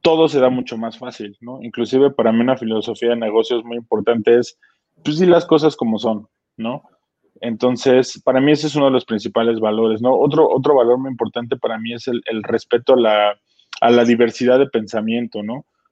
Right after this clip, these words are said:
El, justamente me, me gusta esta parte como de la creatividad, entonces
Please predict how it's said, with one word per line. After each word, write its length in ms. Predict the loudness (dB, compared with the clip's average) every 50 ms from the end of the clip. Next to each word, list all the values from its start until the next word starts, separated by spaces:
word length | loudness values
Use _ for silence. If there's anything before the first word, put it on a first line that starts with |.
| _ _ -6
El, 180 | -6 -4 -4 -6
justamente 680 | -2 0 0 0 2 0 0 2 0 0 2 0 0 2
me, 260 | 2 2 0 0 0
me 180 | -2 -4 -2 0
gusta 260 | 0 -2 0 0 -2
esta 240 | 0 0 -2 -2 0
parte 300 | -2 -4 -2 -4 -4 -4
como 200 | -4 -6 -4 -4
de 80 | -4
la 140 | -4 -6 -8
creatividad, 600 | -8 -8 -10 -10 -8 -6 -4 -4 0 0 0 0 0
entonces 640 | -2 -6 -6 -8 -6 -4 -4 -4 -4 -4 -6 _